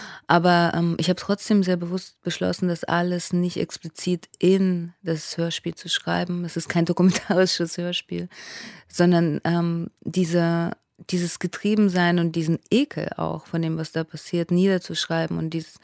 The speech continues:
Verlorensein. Nicht, dass ich mich jemals mit David auch nur annähernd verglichen habe. Ich habe mich aber trotzdem mit jemandem identifizieren können, der nichts am Hof zu suchen hatte. Er wurde von König Saul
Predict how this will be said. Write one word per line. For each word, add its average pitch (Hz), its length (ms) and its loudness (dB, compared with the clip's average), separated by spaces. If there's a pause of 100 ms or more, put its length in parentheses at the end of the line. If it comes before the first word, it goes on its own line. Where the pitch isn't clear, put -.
(380)
Verlorensein. 175 1080 4 (1080)
Nicht, 190 160 6
dass 185 140 6
ich 180 100 2
mich 185 240 4
jemals 180 580 4
mit 165 200 0
David 165 540 2
auch 156 200 0
nur 170 240 0
annähernd 160 600 4
verglichen 165 540 -2
habe. 156 260 -2
Ich - 180 -4
habe 170 120 -2
mich 165 140 -6
aber 165 140 -6
trotzdem 170 340 -2
mit 160 120 -4
jemandem 165 320 0
identifizieren 175 880 0
können, 170 360 -2 (440)
der 170 560 4 (320)
nichts 214 400 2
am 180 200 2
Hof 208 220 4
zu - 140 -8
suchen 165 420 4
hatte. - 320 -4 (460)
Er 160 160 2
wurde 170 260 2
von 165 300 -2
König 165 280 -2
Saul 175 400 2